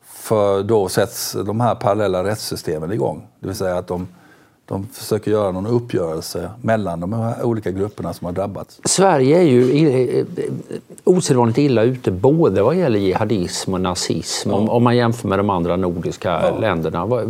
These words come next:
Speaker 2: vilka är de viktigaste förklaringarna till det?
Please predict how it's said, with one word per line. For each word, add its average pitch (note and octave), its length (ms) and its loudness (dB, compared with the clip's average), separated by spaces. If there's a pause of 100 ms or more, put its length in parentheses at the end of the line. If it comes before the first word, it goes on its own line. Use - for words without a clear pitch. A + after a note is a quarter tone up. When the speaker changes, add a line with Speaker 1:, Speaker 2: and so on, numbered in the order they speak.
(180)
Speaker 2:
vilka D#3 380 0
är G#2+ 160 4
de G#2+ 440 -2
viktigaste A#2 500 -2
förklaringarna F2 680 -4
till F#2+ 160 -6
det? E2 220 -2